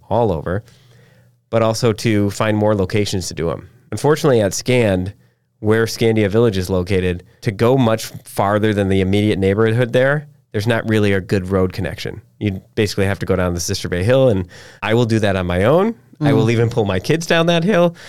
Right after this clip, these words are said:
Speaker 1: but I don't think I'd be comfortable with a couple people sitting on the front of a trishaw <laughs> flying
Speaker 2: Sure.
Speaker 1: down that hill.
Speaker 2: Right.
Speaker 1: Um,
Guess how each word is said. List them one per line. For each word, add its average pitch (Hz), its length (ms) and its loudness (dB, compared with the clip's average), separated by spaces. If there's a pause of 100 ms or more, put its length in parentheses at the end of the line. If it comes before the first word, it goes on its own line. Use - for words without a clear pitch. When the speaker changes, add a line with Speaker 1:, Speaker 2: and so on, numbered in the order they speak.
(180)
Speaker 1:
but 110 120 0
I 135 80 2
don't 147 140 2
think 147 140 0
I'd 123 100 2
be 117 100 0
comfortable 117 360 0
with 101 120 4
a - 40 -4
couple 110 240 -2
people 110 220 -4
sitting - 220 -2
on 104 80 0
the 95 60 -4
front 104 240 0
of 92 60 -2
a 92 60 -4
trishaw 110 540 0
<laughs> - 300 -2
flying 127 300 0
Speaker 2:
Sure. 190 100 2
Speaker 1:
down 151 180 2
that 101 160 2
hill. 101 220 0 (180)
Speaker 2:
Right. 151 240 2
Speaker 1:
Um, 101 380 0